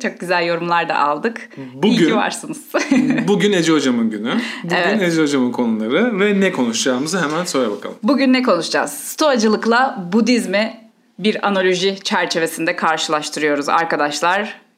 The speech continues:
Speaker 2: Evet,
Speaker 1: Karışık
Speaker 2: tamam.
Speaker 1: gelmesin. İki ayrı bilgelik öğretisi, iki ayrı felsefe,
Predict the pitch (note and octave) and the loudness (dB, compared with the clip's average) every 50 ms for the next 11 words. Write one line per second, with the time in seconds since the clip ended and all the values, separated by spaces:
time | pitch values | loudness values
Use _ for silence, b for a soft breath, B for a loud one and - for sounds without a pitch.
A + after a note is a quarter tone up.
0 | _ - - G#2+ - - G4 D#4+ C4 - C#4 - - B3 A3+ G#3 G3 F3+ F3 - | _ -14 -14 -8 -4 -2 0 0 0 0 0 0 0 2 2 0 0 -2 -4 -4
1 | - G#3 A#3+ B3+ B3+ - - D4 C4+ - C#4 A#3 A3+ G#3+ G#3 G3 G#3 G#3 G3+ - | -4 -4 -4 -4 -4 -4 -4 -4 0 0 0 2 2 2 2 2 2 0 0 0
2 | - A3 A3+ A3+ A3+ A3+ A3 G#3+ G#3+ - G3 F3 E3+ E3+ E3+ E3 - - - - | 2 4 4 4 6 6 4 4 4 4 4 4 4 2 2 -2 -4 -8 -6 -6
3 | A3+ D3 D#3 - G#3+ D#3+ D#3 D#3 D#3 E3+ E3 - G#3 A3 A3+ A3+ - F3+ - - | -6 -4 -2 -2 0 0 0 0 0 -2 0 0 0 0 0 0 -2 -2 -2 0
4 | F3 F#3 G#3 A3+ A#3 A3+ | 0 0 0 0 -4 -8